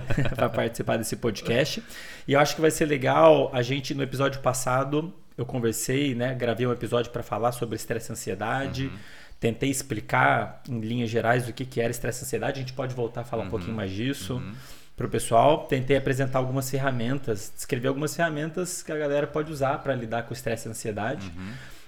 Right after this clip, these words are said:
Speaker 1: E, naturalmente, no final da listinha de ferramentas, eu falei da T C C, Terapia Cognitivo-Comportamental,
Speaker 2: Uhum.
Speaker 1: que é uma das ferramentas que você use muito, que a gente
Speaker 2: Uhum.
Speaker 1: conversa muito, né?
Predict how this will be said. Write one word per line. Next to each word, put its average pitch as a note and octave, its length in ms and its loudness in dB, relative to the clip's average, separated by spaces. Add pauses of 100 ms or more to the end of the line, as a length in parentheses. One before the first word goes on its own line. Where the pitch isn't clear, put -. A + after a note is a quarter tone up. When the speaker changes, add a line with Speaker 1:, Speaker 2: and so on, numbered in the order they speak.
Speaker 1:
E, B3 140 4
naturalmente, D3+ 840 2
no D3+ 120 0
final C3 400 0
da B2+ 100 2
listinha B2 380 -2
de A#2 100 -8
ferramentas, C#3+ 500 0
eu D#3 80 2
falei C#3 360 2
da D3 100 2
T C#3+ 160 -2
C F3 160 0
C, B2 220 0
Terapia A#2 580 0
Cognitivo-Comportamental, A#2 1600 -2
Speaker 2:
Uhum. E2+ 500 -10
Speaker 1:
que C#3 120 6
é - 20 12
uma C#3 100 8
das D3 160 4
ferramentas C#3 560 4
que - 80 -8
você C#3+ 300 2
use C#3 420 4
muito, C#3 460 4
que - 80 -6
a A2 160 -2
gente A#2 180 -4
Speaker 2:
Uhum. - 60 -10
Speaker 1:
conversa A#2+ 400 -4
muito, A2+ 380 -4
né? C3+ 180 -2